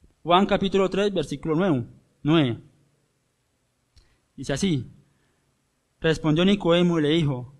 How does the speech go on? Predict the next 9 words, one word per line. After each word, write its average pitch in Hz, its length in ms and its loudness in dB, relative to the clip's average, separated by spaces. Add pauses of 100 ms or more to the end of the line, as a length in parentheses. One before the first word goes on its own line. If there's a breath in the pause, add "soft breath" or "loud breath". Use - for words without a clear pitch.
(500)
"¿Cómo 247 360 6
puede 220 160 2
hacer 196 260 0
esto 135 400 -2 (560)
con 139 100 -2
relación 135 340 0
al 160 340 0 (180)
nuevo 139 240 -4
nacimiento?" 147 760 4